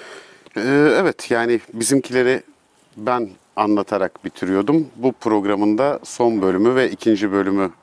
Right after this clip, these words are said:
çekiyoruz. İyi ki geldiniz. İzleyenlere de teşekkür ediyorum. Ee, öncelikle şunu belirteyim. Ee, çektiğimiz bölümün on dokuz Mayıs'ta yayınlanması benim için ayrı bir gurur kaynağı, gurur vesilesi. Öyle özel bir günde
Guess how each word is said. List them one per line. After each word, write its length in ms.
çekiyoruz. 640
İyi 120
ki 180
geldiniz. 580
İzleyenlere 680
de 80
teşekkür 480
ediyorum. 460
Ee, 500
öncelikle 480
şunu 280
belirteyim. 520
Ee, 440
çektiğimiz 580
bölümün 500
on 220
dokuz 260
Mayıs'ta 420
yayınlanması 840
benim 180
için 180
ayrı 280
bir 60
gurur 320
kaynağı, 500
gurur 320
vesilesi. 640
Öyle 240
özel 400
bir 60
günde 380